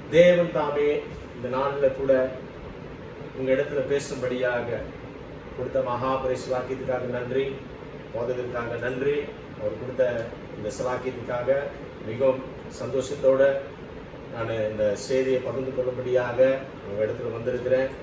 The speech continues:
இந்த வேளையில கூட நம்ம செய்திக்கு போகாத முன்பாக ஒரு பாடலை படித்து, மெய்யாக கர்த்தரை ஸ்தோத்தரித்து, நம்ம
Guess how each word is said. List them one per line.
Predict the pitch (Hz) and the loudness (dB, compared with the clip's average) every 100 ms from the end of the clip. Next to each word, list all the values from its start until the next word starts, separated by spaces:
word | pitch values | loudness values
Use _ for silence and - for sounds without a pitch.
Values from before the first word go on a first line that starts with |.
| - - - - | -12 -14 -14 -8
இந்த | 135 131 123 123 | 2 2 2 0
வேளையில | 151 175 170 165 | 4 6 8 6
கூட | 170 131 123 123 | 4 2 2 0
நம்ம | 120 131 | -6 0
செய்திக்கு | 160 160 147 143 143 | 0 0 -2 -2 2
போகாத | 139 143 139 131 | 2 4 2 0
முன்பாக | 131 123 123 123 120 - - - 107 | 0 0 0 -2 -4 -8 -12 -12 -8
ஒரு | 104 107 | -6 -2
பாடலை | 131 131 127 123 | 2 4 2 0
படித்து, | 123 123 127 127 - - - | -4 -2 0 0 -4 -12 -6
மெய்யாக | 139 170 156 143 | 6 6 6 2
கர்த்தரை | 135 139 127 - | 0 2 0 2
ஸ்தோத்தரித்து, | 135 127 131 120 120 123 123 123 - | -2 0 0 0 -2 -4 -4 -4 -8
நம்ம | 120 - | -6 -4